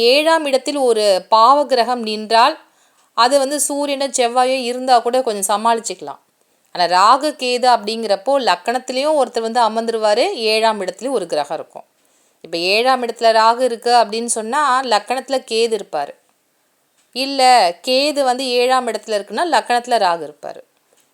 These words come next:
ஆக மொத்தம் இந்த ராகு கேதோட பிடியில என்ன எங்கேயோ போய் மாட்டிக்க போறோம் அப்படின்ற பயம் எல்லாருக்குமே இருக்கு. ஏழாம் இடத்தில் ராகு அல்லது கேது நின்றால் முதலில் பாதிப்படைவது திருமண வாழ்க்கை.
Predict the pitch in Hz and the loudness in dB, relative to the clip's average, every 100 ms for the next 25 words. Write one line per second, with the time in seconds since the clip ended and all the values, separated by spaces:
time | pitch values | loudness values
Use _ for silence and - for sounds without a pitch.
0 | _ - 180 208 226 208 202 240 151 - | _ 0 2 2 -2 -6 -2 -2 -2 -12
1 | _ _ 165 185 196 233 254 - 226 226 | _ _ -2 2 4 4 -2 -4 -2 -2
2 | 196 190 214 233 262 262 196 185 175 190 | -4 -6 -8 -4 -2 -2 -2 -4 -6 -6
3 | 214 262 254 196 196 220 254 226 220 214 | -4 -2 -2 0 0 -2 -6 -4 -2 0
4 | 208 190 202 202 185 170 175 214 311 202 | 0 -2 -6 -4 -4 0 0 0 -2 -2
5 | 185 175 170 175 196 156 - - _ _ | 0 0 -2 -8 -8 -8 -14 -18 _ _
6 | _ _ _ _ _ _ _ _ _ _ | _ _ _ _ _ _ _ _ _ _
7 | _ _ _ _ _ _ 226 240 269 302 | _ _ _ _ _ _ -2 2 2 2
8 | 311 311 285 247 247 - 285 254 226 233 | 2 2 2 0 -2 -2 -2 0 4 6
9 | 254 277 302 262 240 226 254 254 - 247 | 6 4 2 2 2 0 -2 -4 -4 -2
10 | 254 247 220 208 208 220 254 - _ _ | -2 -2 -4 -2 2 2 2 -2 _ _
11 | 190 208 254 277 202 208 233 254 - 208 | 0 2 2 0 2 4 4 0 -2 0
12 | 196 208 247 226 220 220 202 170 156 - | 0 -4 -2 -2 -2 -2 -2 -2 -4 -8
13 | 160 | -16